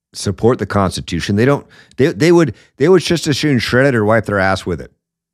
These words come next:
And sorry for the crude analogy, but it's true. They don't believe in the Constitution. They don't believe in the Republic of the United States of America.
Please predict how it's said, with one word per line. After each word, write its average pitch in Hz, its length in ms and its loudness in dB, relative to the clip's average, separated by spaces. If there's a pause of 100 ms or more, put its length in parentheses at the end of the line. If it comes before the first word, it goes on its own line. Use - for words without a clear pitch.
And 98 120 -6
sorry 135 280 2
for 123 100 -2
the 107 80 2
crude 113 200 2
analogy, 98 520 -2 (680)
but 101 80 -4
it's 92 100 -4
true. - 360 0 (1400)
They 117 80 0
don't 120 200 0
believe 113 240 2
in 156 60 0
the 151 80 0
Constitution. 120 680 -2
They 113 80 2
don't 107 180 0
believe 107 340 0
in 147 80 0
the 135 60 2
Republic 110 500 0
of 101 60 -2
the 98 60 -2
United 95 280 0
States 90 260 -4
of 78 100 -6
America. 85 460 -2